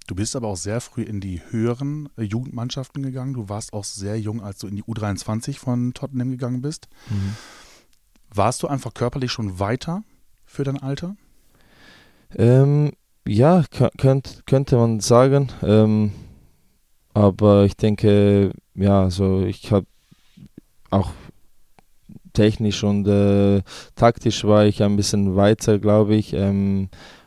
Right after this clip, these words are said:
Speaker 2: aber das war einfach sehr gut für mich, äh, für die Entwicklung, auch, äh, schnell dazu zu lernen. Und, ähm, ja, so, es war eine sehr, ein sehr gu-, äh, wichtiger Schritt für mich.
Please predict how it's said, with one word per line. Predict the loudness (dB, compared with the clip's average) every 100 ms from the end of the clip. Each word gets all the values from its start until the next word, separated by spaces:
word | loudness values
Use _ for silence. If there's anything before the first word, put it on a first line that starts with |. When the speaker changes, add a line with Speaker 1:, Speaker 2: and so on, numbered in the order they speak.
| -6
Speaker 2:
aber | 0 2 4 4 4 2 2 2 2
das | 0 2
war | 2
einfach | 4 2 -2 -8 -18 -20 _ _ _ -20 -14
sehr | -2 2 4 4
gut | 2 2
für | 0 0
mich, | 0 0
äh, | 0 2 2
für | 0 0
die | 0
Entwicklung, | 2 0 0 0 0 0
auch, | 0 -2 -2 -4
äh, | 0 2 2 0 -4 -16 -20 -20 -18 -12
schnell | -2 2
dazu | 2 2 2
zu | 0 2
lernen. | 2 2 2 0
Und, | 0 0 0 0 0
ähm, | 0 2 0 0
ja, | 0 -2 -4 -8
so, | -10
es | -6 -2
war | -2 -2 -4 -10 _
eine | -4 -2 0
sehr, | 0 0 0 -2 -8 _ -8
ein | -2 0
sehr | 2 2
gu-, | 0
äh, | 0 2
wichtiger | 0 0 -2
Schritt | -2 -6 -8
für | -8
mich. | -8 -10